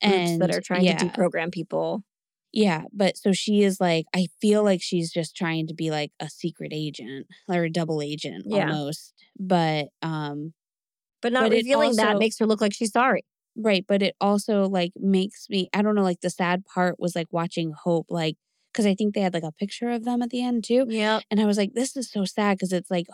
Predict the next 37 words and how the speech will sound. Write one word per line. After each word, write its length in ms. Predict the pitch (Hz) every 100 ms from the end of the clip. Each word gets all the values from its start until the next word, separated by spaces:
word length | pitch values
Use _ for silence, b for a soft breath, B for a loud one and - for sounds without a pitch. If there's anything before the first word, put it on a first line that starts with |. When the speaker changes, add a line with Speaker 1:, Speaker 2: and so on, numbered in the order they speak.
| -
Speaker 2:
Hope 220 | 208 240 _ _ _ _ -
is, 440 | 208 196 - _ _ _ _ _ _ _ _
she 200 | - 240
clearly 520 | 202 - 269 262 254 220
misses 540 | 208 220 214 180 - _ -
her 100 | 190
family, 840 | - 220 214 185 190 156 - 185 -
Speaker 1:
Yeah. 380 | 208 196 185 196
Speaker 2:
but 160 | 196 180
she's 280 | 208 190 -
so 260 | 202 185 -
in 160 | 190 175
it. 140 | 147 -
Like, 120 | 170
Speaker 1:
She's 60 | 208
Speaker 2:
she's 120 | 220
Speaker 1:
so 100 | 196 190
Speaker 2:
so, 60 |
like, 200 | 220 196 175
Speaker 1:
gone. 100 | 185
Speaker 2:
mentally 440 | 196 196 202 190 175
sick 400 | - - 196 -
at 120 | 151
this 140 | 160 185
Speaker 1:
Yep. 140 | 202
Speaker 2:
point. 340 | 175 156 151 -
Like, 340 | 165 160 151 _ _ _ _ -
yeah. 240 | 185 156 - _ _ _ _
Speaker 1:
So 160 | - 269
you 80 |
know 140 | 269 240
what? 300 | 226 233 -
Let's 200 | 226 233
pivot. 360 | - 185 170 -
Let's 180 | 247 -
toast 280 | 302 339 -
Hawaii. 580 | 294 208 165 165 170